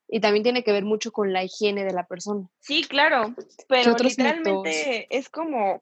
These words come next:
Speaker 2: pues eso huele a, a sangre, no sé cómo, no sé cómo describirlo, o sea, a, a sangre.
Speaker 1: Ajá, o sea, sí, o sea, te cortas un dedo, deja la sangre ahí una o dos horas y vas a ver cómo huele exactamente igual, no tiene que ver ni siquiera,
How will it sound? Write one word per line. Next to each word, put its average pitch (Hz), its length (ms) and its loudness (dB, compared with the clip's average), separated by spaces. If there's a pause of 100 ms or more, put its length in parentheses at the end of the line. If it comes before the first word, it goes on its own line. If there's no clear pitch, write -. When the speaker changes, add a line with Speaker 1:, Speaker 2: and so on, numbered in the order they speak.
Speaker 2:
pues 240 160 -8
eso 285 240 -2
huele 403 320 4
a, 233 340 4
a 233 160 0
sangre, 294 540 -8
no 262 100 -10
sé 339 200 -8
cómo, 311 460 -4
no 269 140 -14
sé 311 140 -10
cómo 294 340 -4
describirlo, 214 680 -2
o 202 40 -4
sea, 196 240 -2 (320)
a, 185 180 6 (160)
a 214 120 -4
sangre. 440 320 0
Speaker 1:
Ajá, 339 320 4 (200)
o 269 100 0
sea, 302 180 2
sí, 302 260 0
o 220 80 0
sea, 208 180 0
te 214 180 -2
cortas 311 400 2
un 320 120 -2
dedo, 277 360 0
deja 233 260 -6
la 247 140 -4
sangre 240 320 -2
ahí 233 500 -2 (140)
una 226 320 -2
o 208 60 -2
dos 214 260 -4
horas 226 340 0
y 220 40 -2
vas 190 180 -2
a 202 40 -2
ver 190 140 -2
cómo 196 220 -4
huele 208 260 4
exactamente 190 600 -6
igual, 196 280 2
no 202 180 -2
tiene 208 280 0
que 190 140 0
ver 190 160 0
ni 196 80 -8
siquiera, - 240 -12